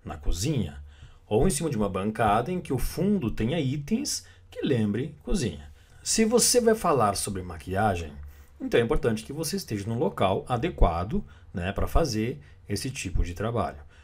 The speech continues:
Se você vai falar sobre games, você pode mostrar a tela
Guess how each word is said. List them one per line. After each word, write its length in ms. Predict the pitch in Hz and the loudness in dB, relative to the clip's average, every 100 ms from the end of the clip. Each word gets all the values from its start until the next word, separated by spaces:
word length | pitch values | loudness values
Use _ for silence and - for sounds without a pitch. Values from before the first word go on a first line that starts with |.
| - - - | -20 -20 -6
Se 200 | - 233 | 2 4
você 180 | 226 | 4
vai 80 | 214 | 2
falar 200 | 185 175 | 4 2
sobre 200 | 151 123 | 2 -2
games, 420 | 104 160 175 110 | 0 2 2 0
você 120 | - - | -2 2
pode 260 | 127 113 | 4 4
mostrar 400 | 123 117 - 120 | 2 -2 2 4
a 60 | 120 | 2
tela 760 | - 147 143 160 127 90 - | 2 6 8 8 6 4 -2